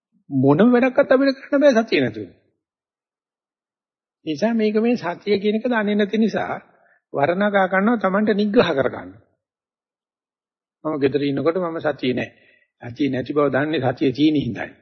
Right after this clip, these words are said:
මොකද නැත්තම් අම්මා තාත්තා ඇවිල්ලා කියලා තියෙනවා උඹට සතිය නෑ කියලා.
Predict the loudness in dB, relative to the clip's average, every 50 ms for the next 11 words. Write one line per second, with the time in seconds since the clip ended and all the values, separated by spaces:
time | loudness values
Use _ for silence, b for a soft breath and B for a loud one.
0 | _ _ _ _ _ _ _ _ _ _ _ _ _ _ _ _ _ _ _ _
1 | _ _ _ _ _ _ _ _ _ -2 0 0 0 0 0 0 -2 0 0 0
2 | 2 2 4 4 4 4 2 2 2 2 2 2 2 2 2 2 0 0 0 0
3 | 0 2 2 2 2 2 0 2 2 2 0 0 -2 -4 -6